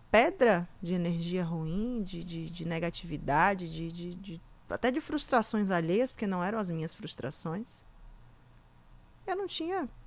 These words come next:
seguido em frente. Então, às vezes, a gente tem que deixar algumas, algumas bagagens, alguns pesos que não são nossos. E aí é fruto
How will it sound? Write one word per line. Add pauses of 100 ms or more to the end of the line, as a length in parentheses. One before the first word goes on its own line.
(240)
seguido
em
frente. (680)
Então,
às
vezes,
a
gente
tem
que
deixar (280)
algumas,
algumas
bagagens,
alguns
pesos
que
não
são
nossos. (960)
E
aí
é
fruto